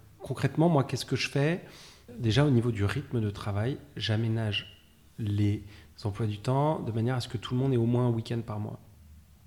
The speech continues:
Ou alors un dimanche, lundi, et cetera. Ça paraît pas grand-chose, mais dans ce milieu-là, beaucoup, beaucoup de gens ont, euh, deux jours de repos non consécutifs. Et ce qui est absolument horrible, je trouve, pour la vie de famille. Donc, j'essaie de favoriser ça au maximum,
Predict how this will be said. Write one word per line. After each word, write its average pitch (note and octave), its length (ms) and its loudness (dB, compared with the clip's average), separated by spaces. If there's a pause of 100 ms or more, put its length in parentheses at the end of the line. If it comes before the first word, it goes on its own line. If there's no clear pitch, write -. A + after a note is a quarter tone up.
(680)
Ou G#2+ 100 2
alors G#2 180 2
un G2 60 0
dimanche, G2 320 -2
lundi, A2 220 -6
et A2+ 40 -8
cetera. - 240 -14 (180)
Ça A2+ 140 -4
paraît A2 180 -2
pas D#3 120 -4
grand-chose, B2 480 0 (140)
mais G#2 140 0
dans G2+ 100 -2
ce G2 140 -6
milieu-là, A2+ 380 2 (680)
beaucoup, D3+ 340 8
beaucoup A2 220 -4
de G#2 60 -8
gens C3 260 0 (540)
ont, C#3 320 6 (600)
euh, G#2+ 280 -2
deux A#2+ 180 2
jours B2+ 220 2
de A2+ 40 0
repos G#2 260 0
non A#2+ 140 4
consécutifs. - 760 -8 (280)
Et - 160 -8
ce - 100 -14
qui - 260 -8
est - 100 -10
absolument A2 520 -8 (300)
horrible, B2 260 0
je A2+ 60 -10
trouve, B2+ 200 -10
pour - 120 -10
la A2 60 -4
vie A2 80 -6
de - 80 -14
famille. - 260 -6 (380)
Donc, A#2+ 340 4
j'essaie A#2 300 -2
de A#2 80 0
favoriser A2 500 -4
ça - 300 -6
au B2 80 -2
maximum, A2+ 680 -2